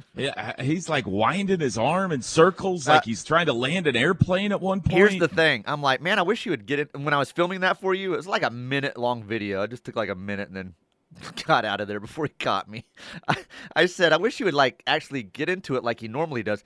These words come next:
Speaker 2: Like, that was nothing. That video was nothing. Like, I thought it was, like, um,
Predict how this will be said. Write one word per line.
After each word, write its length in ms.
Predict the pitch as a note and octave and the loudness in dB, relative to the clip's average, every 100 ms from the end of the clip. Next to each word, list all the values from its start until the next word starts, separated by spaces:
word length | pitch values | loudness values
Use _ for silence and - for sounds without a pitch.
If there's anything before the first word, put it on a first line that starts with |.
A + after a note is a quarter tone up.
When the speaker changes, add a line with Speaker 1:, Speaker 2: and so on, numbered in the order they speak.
| - | -4
Speaker 2:
Like, 240 | C3+ C#3+ - | -2 -2 2
that 260 | D#3+ G#3+ | 4 4
was 240 | F#3+ F#3 C3+ | 4 0 2
nothing. 460 | E3 F3 - E2+ G#2 | 4 2 2 -6 -2
That 140 | E3 | 0
video 400 | C#3+ F#3 F#3+ E3+ | 2 2 4 4
was 240 | C#3+ A#2+ B2 | 4 -2 -2
nothing. 460 | D3 C#3 G2 D#2 - - | 0 0 -2 -14 -18 -4
Like, 140 | C3 | 0
I 80 | D3 | 0
thought 260 | D3+ D#3+ D3+ | 6 8 8
it 80 | C#3+ | 4
was, 140 | A#2 | 2
like, 320 | C3 B2+ A#2+ | 4 4 2
um, 420 | B2 A2+ G#2+ F#2+ | 2 4 2 -2